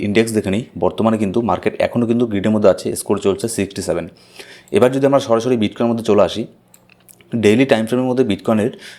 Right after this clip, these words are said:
এখন বর্তমানে প্রাইস চলছে সিক্সটি টু থাউজেন্ড ফাইভ হান্ড্রেড, সিক্স হান্ড্রেড, এত সামথিং কিছু এখানে প্রাইস চলছে। এখানে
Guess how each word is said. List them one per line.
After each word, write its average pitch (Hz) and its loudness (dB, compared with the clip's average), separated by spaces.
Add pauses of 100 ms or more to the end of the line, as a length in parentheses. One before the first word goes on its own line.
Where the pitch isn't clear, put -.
(220)
এখন 117 -2 (120)
বর্তমানে 120 2
প্রাইস 104 4
চলছে 110 -2
সিক্সটি 101 -6
টু 110 0 (100)
থাউজেন্ড 107 2
ফাইভ 98 2
হান্ড্রেড, 101 -2 (120)
সিক্স 107 -4
হান্ড্রেড, 98 -2 (180)
এত - -8 (120)
সামথিং 92 -6
কিছু 98 -2
এখানে 95 -2
প্রাইস 90 -2
চলছে। - -10 (420)
এখানে 120 2